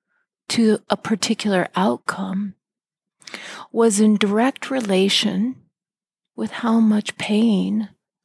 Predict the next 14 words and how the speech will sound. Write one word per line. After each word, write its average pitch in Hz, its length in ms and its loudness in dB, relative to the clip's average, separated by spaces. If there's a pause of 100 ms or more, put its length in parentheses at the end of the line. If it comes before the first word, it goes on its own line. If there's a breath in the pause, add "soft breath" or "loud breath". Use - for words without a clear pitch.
(140)
I 202 160 0
felt - 760 -2 (1500)
when 208 200 2
it - 200 0
just - 480 0
wasn't 202 720 -2
meant 196 400 2
to - 100 -8
be. 196 760 -8 (2250)
And 202 160 2
consequently, 196 1200 -2 (1160)
the 202 100 4
emotional 208 640 2
pain 202 800 -2